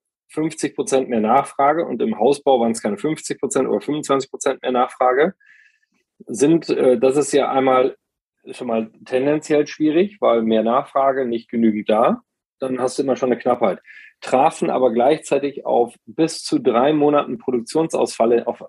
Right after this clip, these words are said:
in Asien, weil, äh, durch Corona im ersten Lockdown, das heißt, es wurde mehr nachgefragt und weniger produziert. Das, und das ist immer noch nicht ausgeglichen. Plus dessen, dass bis heute auch in Asien, auf den, gerade auch in China, immer wieder radikale Maßnahmen getroffen werden.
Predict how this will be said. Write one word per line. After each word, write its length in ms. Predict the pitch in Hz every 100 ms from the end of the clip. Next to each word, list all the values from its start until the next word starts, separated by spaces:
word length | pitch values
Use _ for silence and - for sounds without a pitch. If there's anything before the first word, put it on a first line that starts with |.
| -
in 140 | 117
Asien, 520 | 120 147 127 110 85 - _ _ _ _
weil, 300 | 110 117 127
äh, 240 | 123 120
durch 320 | 113 127 120
Corona 420 | - 117 127 147 143
im 80 |
ersten 320 | 123 127 - 113
Lockdown, 300 | 139 151 131
das 120 | 120
heißt, 140 | 120
es 100 | 120
wurde 160 | 123 113
mehr 200 | 123 131
nachgefragt 680 | 123 160 - - 156 151 151
und 160 | 131 123
weniger 300 | 143 135 127
produziert. 640 | - 123 110 143 110 82 _ _ _ _ _
Das, 220 | 139 135
und 380 | 139 147 131 117
das 140 | 143 151
ist 120 | 156
immer 180 | 156 151
noch 100 | 143
nicht 160 | 131
ausgeglichen. 840 | 139 165 - 113 110 110 156 220 - _ - - - _ _
Plus 320 | - 190 226
dessen, 480 | - 156 156 190 190
dass 280 | - 143 -
bis 240 | - 139 -
heute 500 | 165 214 214 - - _
auch 180 | 143 143
in 180 | 135
Asien, 580 | - 120 135 143 - -
auf 180 | - 135
den, 120 | 160 -
gerade 320 | 127 120 131
auch 100 | 127
in 100 | 113
China, 360 | - 202 160
immer 240 | 131 135 139
wieder 180 | 131 117
radikale 400 | 143 147 131 127
Maßnahmen 400 | 147 - 123 110
getroffen 360 | 98 104 104
werden. 180 | 90 80